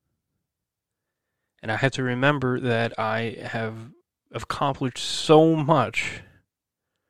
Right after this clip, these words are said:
through this than I have when I started. I have finished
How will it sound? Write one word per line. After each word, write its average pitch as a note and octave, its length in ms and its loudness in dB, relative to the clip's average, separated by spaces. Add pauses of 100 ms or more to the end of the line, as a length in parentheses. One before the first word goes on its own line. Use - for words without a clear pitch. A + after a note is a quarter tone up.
(1080)
through F3+ 320 6
this F#2+ 460 -6 (1120)
than A#2 140 0
I A#2 120 2
have A#2 380 2
when A2+ 200 -10
I G#2+ 120 -8
started. - 560 -8 (3500)
I A2+ 220 0
have A#2 140 -2
finished - 520 -6